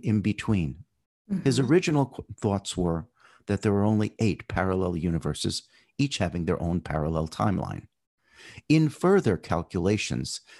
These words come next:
Speaker 1: later on in his life, before his passage, he believed it was more likely infinite numbers of timelines.
Speaker 2: Wow.
Speaker 1: So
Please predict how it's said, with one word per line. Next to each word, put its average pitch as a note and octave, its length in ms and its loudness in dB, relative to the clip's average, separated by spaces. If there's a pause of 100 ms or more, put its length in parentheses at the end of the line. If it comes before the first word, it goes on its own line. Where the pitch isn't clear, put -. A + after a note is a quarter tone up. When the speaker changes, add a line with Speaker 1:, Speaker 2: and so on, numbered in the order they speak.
(120)
Speaker 1:
later B2 340 4
on A2 180 2
in G#2+ 80 2
his G#2+ 180 0
life, E2 340 -2
before F2+ 380 0
his F#2 260 0
passage, - 640 -6 (1080)
he D3+ 420 2
believed A2 580 2
it A#2 200 2
was G#2+ 160 2
more G2 180 2
likely F2 600 -2 (100)
infinite C3+ 540 2
numbers C#2+ 340 -2
of - 160 -8
timelines. C#2 640 -8 (260)
Speaker 2:
Wow. F3 340 -8 (340)
Speaker 1:
So G#2 440 0